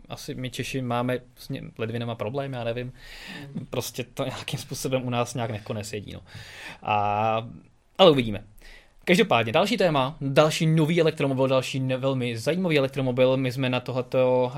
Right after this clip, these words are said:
Speaker 1: eh, téma, na tenhle ten elektromobil dělali dokonce samostatné video, takže pokud vás, eh, to zajímá, tak Audi e-tron R S G T, najděte si potom na YouTube samostatné video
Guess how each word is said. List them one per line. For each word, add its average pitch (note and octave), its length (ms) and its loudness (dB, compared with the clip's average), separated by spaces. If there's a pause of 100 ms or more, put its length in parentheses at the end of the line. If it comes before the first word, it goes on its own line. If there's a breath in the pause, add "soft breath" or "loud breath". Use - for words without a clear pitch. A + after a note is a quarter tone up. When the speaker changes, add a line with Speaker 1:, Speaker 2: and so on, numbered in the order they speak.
Speaker 1:
eh, - 20 -4
téma, B2 400 0
na A#2+ 80 -2
tenhle A#2+ 120 -2
ten B2+ 80 -4
elektromobil B2 480 -4
dělali A#2+ 320 0
dokonce B2 300 -8
samostatné C3 440 -4
video, C3 480 2
takže C3 200 -6
pokud A#2+ 240 -10
vás, A#2 400 -4
eh, A#2+ 40 0 (520)
to A#2 100 -10
zajímá, C#3+ 380 0
tak - 200 -8 (160)
Audi C3 240 2
e-tron C3 340 -2
R C3 120 0
S B2+ 120 0
G A#2+ 180 2
T, B2 240 2 (220 loud breath)
najděte A#2 320 -4
si - 120 -6
potom B2 240 -6
na A#2 60 -2
YouTube A#2+ 280 -6
samostatné A2+ 440 -6
video A2+ 340 0